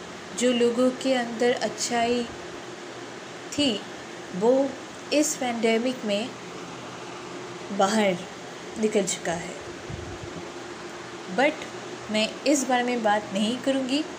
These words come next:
क्योंकि मैं जिस topic के बारे में बात करना चाहती हूँ, वो ये है,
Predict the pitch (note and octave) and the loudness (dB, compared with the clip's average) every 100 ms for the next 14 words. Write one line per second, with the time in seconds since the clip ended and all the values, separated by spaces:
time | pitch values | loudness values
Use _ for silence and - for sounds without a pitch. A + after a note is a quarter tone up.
0 | - - - - - - - B3 C4 B3 | -10 -10 -10 -10 -10 -6 0 2 2 2
1 | C4+ C#4+ C#4+ C#4+ C#4 A#3+ B3+ C4+ A3+ A#3 | 2 2 2 2 2 2 2 2 4 4
2 | A#3+ B3 G#3 G3+ - A3 A3 A#3 A3 A3 | 4 4 2 2 0 0 0 0 -2 0
3 | G#3 G3+ G3+ G3 F#3 A#3+ F4+ - F#3+ | -2 0 -2 0 2 4 4 2 -4